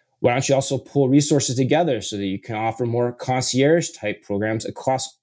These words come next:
all of the retailers that are in that mall? Why don't you explore a universal point of sale for whoever's playing into that physical space so that then people can shop from one place to another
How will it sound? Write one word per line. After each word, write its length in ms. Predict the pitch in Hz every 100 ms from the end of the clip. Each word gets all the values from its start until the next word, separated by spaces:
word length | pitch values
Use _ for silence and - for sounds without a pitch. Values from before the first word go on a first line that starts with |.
| -
all 320 | 143 190 156
of 120 | 101
the 80 | 92
retailers 560 | 98 90 - 90 92
that 120 | - 92
are 80 |
in 120 | 90 87
that 200 | - -
mall? 380 | - 92 92 - _ -
Why 120 | 113
don't 120 | 117
you 60 | 135
explore 340 | 123 - 139
a 60 | 135
universal 480 | 139 139 139 - 127
point 300 | - 135 135
of 100 | 123
sale 560 | - 151 185 120 120 _ _ _ _ _ _ _ -
for 100 | 120
whoever's 400 | 110 123 131 120
playing 420 | - - 135 135
into 300 | 143 190 160
that 200 | 131 104
physical 400 | - 104 98 -
space 420 | 95 - 110 98 -
so 120 | 110
that 160 | 117
then 160 | 113 135
people 340 | - 156 147
can 180 | 139 139
shop 600 | 120 - 170 170 117 - _
from 260 | - 135 127
one 280 | 120 131 139
place 340 | - 131 123
to 140 | - 113
another 560 | 113 143 139 135 131